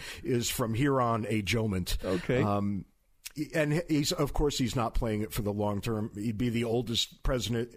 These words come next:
Speaker 1: in, in our history walking into the office. And I think this is why his choice of a vice president was so important, because the, the chance is,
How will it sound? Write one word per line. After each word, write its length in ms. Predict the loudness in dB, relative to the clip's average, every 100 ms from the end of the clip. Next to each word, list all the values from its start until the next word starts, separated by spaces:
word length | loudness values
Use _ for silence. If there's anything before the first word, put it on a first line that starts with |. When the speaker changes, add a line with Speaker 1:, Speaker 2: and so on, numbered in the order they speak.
| -6
Speaker 1:
in, 240 | -4 -4 -4
in 120 | -2
our 140 | -2
history 400 | -2 -2 -4 -6 -8 -8 -4 0
walking 400 | 2 0 0 -2
into 180 | 0 -2
the 160 | 0
office. 460 | 2 2 0 -2 -2
And 180 | -2 -4
I 80 | -4
think 200 | -4 -2
this 180 | -2
is 180 | -2 -2
why 300 | -2 0 -2 -4 -10 -6
his 260 | -2 -2 -2
choice 400 | 0 0 2 0
of 80 | -2
a 100 | 0
vice 300 | 0 0 0
president 480 | -2 -2 -2 -4
was 200 | -2 -2
so 360 | 2 2 2 2
important, 680 | -2 -2 -2 -2 -4 -10 -14 -14 -16 -8
because 460 | -4 0 0 0 -2
the, 120 | -6
the 240 | -6 -2 0
chance 400 | 2 2 0 2
is, 360 | 2 2 -2